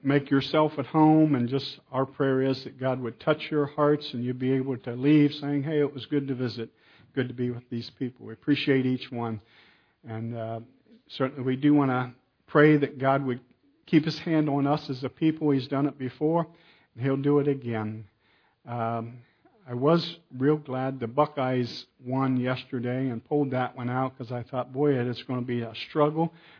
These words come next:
trying to lift the spirit of these people here tomorrow morning." So I'm glad that God answered my prayer, Becky. And, uh, but anyway, it's good to see everybody here this morning, and just pray that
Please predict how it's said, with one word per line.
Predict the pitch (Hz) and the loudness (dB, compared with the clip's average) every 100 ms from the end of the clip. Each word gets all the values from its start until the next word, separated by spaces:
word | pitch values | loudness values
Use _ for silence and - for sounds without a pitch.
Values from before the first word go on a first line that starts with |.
| _ | _
trying | 135 131 | -2 -2
to | 123 | 0
lift | 131 - - | 2 2 0
the | 127 | -8
spirit | - - 151 120 | -6 -4 -2 0
of | 113 | -2
these | 120 117 | -2 -4
people | - 147 123 113 95 | -4 -4 -2 -6 -8
here | 123 | -8
tomorrow | - 131 127 127 | -6 -4 -4 -2
morning." | 120 123 127 131 | -2 0 0 0
So | 127 131 120 - - - - - _ | -2 -4 -4 -6 -18 -20 -20 -20 _
I'm | 147 156 | 0 2
glad | 160 151 156 | 6 6 6
that | 143 135 - _ 147 135 | 2 0 -6 _ -18 0
God | 139 135 | 4 4
answered | 135 139 - 131 | 4 2 0 0
my | 131 123 | 2 0
prayer, | 123 156 131 113 | -2 -2 0 -2
Becky. | 113 120 - 135 127 | -6 -12 -6 -4 -4
And, | 120 117 | -6 -8
uh, | 113 - _ _ 117 117 107 _ _ _ _ - - _ _ _ _ | -10 -14 _ _ -20 -20 -20 _ _ _ _ -20 -20 _ _ _ _
but | 123 - _ _ _ | -20 -20 _ _ _
anyway, | 170 175 156 151 | 8 10 10 8
it's | 147 | 6
good | 180 160 | 2 2
to | 143 | 2
see | - 151 139 | 2 6 6
everybody | 135 131 131 127 | 4 0 0 -2
here | - 135 | -2 -4
this | 123 117 - | -4 -6 -4
morning, | 139 135 131 | 0 2 0
and | 123 117 - _ _ _ - | 0 -4 -8 _ _ _ -16
just | - - | -16 -4
pray | 135 131 | 0 0
that | 127 | -2